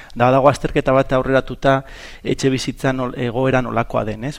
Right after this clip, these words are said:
udal kontsejuen etxeak nola dauden, eta horiek nola berritzeko plana, kasu honetan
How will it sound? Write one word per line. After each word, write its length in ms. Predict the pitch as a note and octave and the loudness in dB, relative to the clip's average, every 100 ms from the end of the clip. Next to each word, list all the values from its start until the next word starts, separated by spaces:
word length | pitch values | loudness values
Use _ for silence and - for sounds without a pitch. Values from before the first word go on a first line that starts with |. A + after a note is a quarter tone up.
| A#2+ | -8
udal 400 | A2+ A2+ A2+ A2 | -2 0 0 -2
kontsejuen 920 | - G#2+ A#2+ - A#2+ A#2 A2+ A2+ G#2+ | -8 -8 -8 -8 -4 -4 -4 -8 -14
etxeak 540 | G2+ A2 - B2 A2+ - | -12 -10 -6 -4 -4 -6
nola 240 | A2+ A2+ | -6 -4
dauden, 400 | G#2+ A2 B2 E3 - | -4 -2 -2 -2 -4
eta 220 | B2+ A2+ A#2+ | -4 0 0
horiek 200 | B2+ A#2+ | -2 -2
nola 200 | B2 C3 | 2 2
berritzeko 460 | A#2+ A#2+ - C3 C3+ | 0 -6 -6 -6 -6
plana, 380 | - B2+ B2+ C3+ A#2+ | -2 0 2 0 -2
kasu 240 | - A2+ | -6 -8
honetan 240 | A#2+ A#2+ | -8 -6